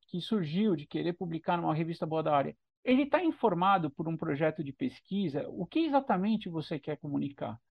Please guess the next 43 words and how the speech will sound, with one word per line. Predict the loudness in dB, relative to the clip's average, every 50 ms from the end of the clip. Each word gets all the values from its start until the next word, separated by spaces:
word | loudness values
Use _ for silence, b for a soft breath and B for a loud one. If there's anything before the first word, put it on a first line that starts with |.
| _
E | -6
quando | -2 0 0 2
a | 2
gente | 0 0 -2 0
faz | 2 2 2 2
essas | 0 0 -2 -2
duas | 0 0 -2 -2 -2
perguntinhas, | -2 -2 -2 0 -2 -2 -4 -4 -2 0 2 2 2 0 -2 -2 -4
você | -6 -8 -6 -4 -2
vai | -2 0
ver | 0 0 -2
que | 0 0
em | 0 2
muitos | 4 4 4 4 4 0 -2 -2 -6
casos | _ 4 6 6 6 4 2 0 -4 -4 -4 -6 -16 _ _ _ _ _ _ _ _ _ -8
você | -4 -4 -4
tá | -2 0 0
lidando, | 0 0 -2 0 0 0 0 0 -2 -4 -4 -4
eventualmente, | -4 -4 -4 -4 -2 -2 -2 -2 0 0 0 -2 -2 -4 -8 -10
com | -8 -6 -6 -4 -4 -4 -6 -8 _ _ _
alguém | 2 2 2 2 0 0 0
que | 0 0 -2
quer | 0 0 0
publicar | 0 0 -2 -2 -2 -4 0 2 2 2 2 0
por | _ -2 -2 -2
publicar. | -2 _ -6 -4 -4 -6 -4 -2 -2 -2 -2 -4 _ _
E | 2 6 8
acho | 8 8 6 0 -8 -8
que | -4 0 2 2 2
isso | 2 0 -4 -6
tira | -4 -2 -2 0 0
muito | 2 2 4 4 6 6 6 4 2 -4
do | -2 -2 -2
brilho | -2 0 0 2 4 4 2 2
e | 4
da | 2 2 4
graça | 4 4 6 4 4 2 -2 -6 -6 -4 0
que | 0
a | 0 2
gente | 0 -2 -2 -4
tem | -4 -4 -4 -2
que | 0 -2
enxergar | -2 -2 0 -2 -2 -2 2 4 4 4 4 2